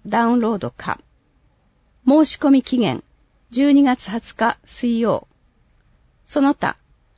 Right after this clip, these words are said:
申し込み状況により、希望の子どもルームへ入所できない場合あり。申し込み方法など、詳しくは市のホームページをご覧ください。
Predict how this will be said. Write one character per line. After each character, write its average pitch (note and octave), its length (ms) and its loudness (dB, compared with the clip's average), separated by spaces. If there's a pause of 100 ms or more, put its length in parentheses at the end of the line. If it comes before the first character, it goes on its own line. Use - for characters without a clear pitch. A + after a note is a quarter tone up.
(140)
申 D4 200 2
し - 100 -10
込 D4+ 120 0
み D4 120 6
状 C#4 200 0
況 A#3 200 -2
に G#3+ 140 -2
よ G#3 100 -4
り、 E3 180 -8 (380)
希 - 140 -4
望 C#4+ 200 4
の D4 140 4
子 B3 140 -4
ど C4 100 2
も C#4+ 160 6
ル D4 120 4
ー - 20 4
ム G#3+ 160 2
へ E3 160 -2
入 B3 240 0
所 B3+ 120 -2
で A3 120 -6
き - 100 -6
な A#3 140 0
い F3+ 80 -4
場 G#3+ 180 -4
合 G3+ 200 -4
あ F3 120 -6
り。 F3 140 -12 (1200)
申 D4+ 160 4
し - 80 -8
込 D#4 120 0
み D4 120 6
方 C#4 240 0
法 A#3+ 220 -4
な G#3 160 -4
ど、 C3 180 -10 (400)
詳 C4 220 0
し - 120 -10
く - 140 -8
は F#3 200 -6 (240)
市 - 180 0
の A#3+ 160 4
ホ C4+ 200 0
ー C4+ 40 4
ム C#4 160 4
ペ C4 160 2
ー A3+ 40 0
ジ F#3+ 160 -4
を B2+ 80 -4
ご - 120 -6
覧 G#3 180 -4
く - 80 -12
だ F#3+ 140 -6
さ - 200 -10
い。 E3+ 100 -12